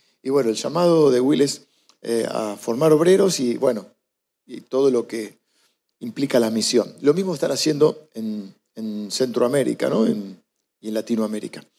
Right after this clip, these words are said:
Y hemos estado trabajando juntos para ver de qué manera podemos aunar esfuerzos y trabajar coordinadamente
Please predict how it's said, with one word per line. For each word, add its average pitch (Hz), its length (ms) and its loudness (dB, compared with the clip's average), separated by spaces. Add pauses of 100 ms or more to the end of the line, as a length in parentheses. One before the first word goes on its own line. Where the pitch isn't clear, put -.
(320)
Y 160 140 6
hemos 214 280 4
estado 202 400 8
trabajando 202 880 2 (680)
juntos 208 640 0 (280)
para 131 180 2
ver 190 200 2
de 170 120 -2
qué 208 120 4
manera 208 380 4
podemos 196 400 -4 (380)
aunar 175 340 -2
esfuerzos 220 720 0
y 143 80 -16
trabajar 143 480 -4
coordinadamente 139 1040 -4